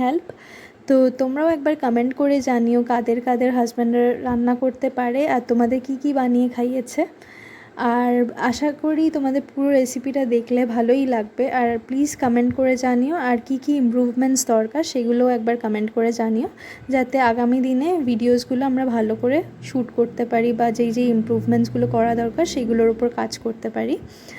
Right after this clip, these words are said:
তো ফার্স্টেই একটা কড়াইয়ের মধ্যে ঘি নিয়ে নেওয়া হয়েছিল, তার মধ্যে আমরা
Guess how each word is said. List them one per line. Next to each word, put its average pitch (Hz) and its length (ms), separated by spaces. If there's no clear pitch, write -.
তো 294 100
ফার্স্টেই 285 380
একটা 339 260
কড়াইয়ের 247 340
মধ্যে 262 600
ঘি 262 220
নিয়ে 254 220
নেওয়া 240 300
হয়েছিল, 240 520
তার 277 220
মধ্যে 240 440
আমরা 240 440